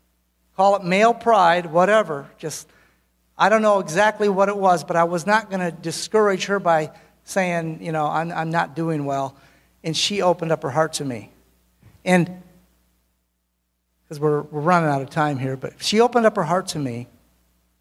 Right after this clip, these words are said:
And that opened up our vulnerability in a new way spiritually. And from that day forward,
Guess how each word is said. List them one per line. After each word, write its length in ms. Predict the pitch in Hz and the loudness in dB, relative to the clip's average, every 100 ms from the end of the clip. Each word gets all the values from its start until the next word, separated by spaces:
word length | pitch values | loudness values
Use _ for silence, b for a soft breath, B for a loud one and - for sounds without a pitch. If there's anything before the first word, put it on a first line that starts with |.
| _ _ _ _ _ _ | _ _ _ _ _ _
And 260 | 180 170 165 - | 2 2 2 -4
that 420 | 170 143 190 196 214 | -4 2 2 2 0
opened 440 | 196 196 185 165 - | -2 -2 -4 -6 -2
up 500 | 185 156 - - _ - | 2 2 -2 -18 _ 0
our 380 | 160 165 160 143 | 4 4 2 -2
vulnerability 1300 | 127 151 156 160 151 135 160 160 156 - 147 127 - _ _ _ | 0 2 2 0 -4 -2 -2 -2 -4 -8 -12 -14 -18 _ _ _
in 100 | 170 | -6
a 60 | 160 | -4
new 300 | 156 180 196 | -2 0 0
way 520 | 170 151 170 165 139 | 0 2 4 4 0
spiritually. 1200 | - - - - 202 190 180 - 151 123 120 117 _ b b b b b _ _ | -4 -6 -4 2 4 4 0 -4 -6 -6 -10 -16 _ b b b b b _ _
And 120 | 156 | -12
from 180 | - 170 | -6 0
that 260 | 170 208 208 | 2 2 2
day 180 | 214 226 | 0 -2
forward, 600 | - 233 233 139 98 | -2 0 0 -4 -12